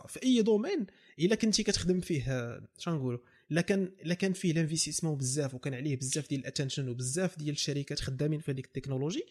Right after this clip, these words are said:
آه، ب-، بطبيعه السوق فيكو كي غيكون العرض كتير غيطيح الثمن نوعا ما، مقارنه بدومين واحد اخر اللي غتلقى عاوتاني فيه ناس كيخدموا قل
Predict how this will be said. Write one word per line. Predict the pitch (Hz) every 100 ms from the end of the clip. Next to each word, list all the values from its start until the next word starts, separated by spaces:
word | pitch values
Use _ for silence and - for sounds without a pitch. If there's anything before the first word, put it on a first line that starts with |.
| - - _ _ -
آه، | 160 170 175
ب-، | 160 156 151 165
بطبيعه | - 226 285
السوق | - - 415 - - - _ _ _ _ - 160
فيكو | 233 220
كي | 214
غيكون | 190 185 - 175 170
العرض | 139 143
كتير | - - 381 226 -
غيطيح | 208 262 254
الثمن | - 226 214 214 196 151
نوعا | 156 143 127
ما، | 127 _ _ _ _ _ _ _ _ -
مقارنه | 165 - 208 208 277 262
بدومين | 214 220 196
واحد | 160
اخر | 156 247
اللي | 349 320
غتلقى | 302 - 240
عاوتاني | 220 233 233
فيه | - 175 147 143
ناس | 156 175
كيخدموا | - 151 131 127
قل | - 302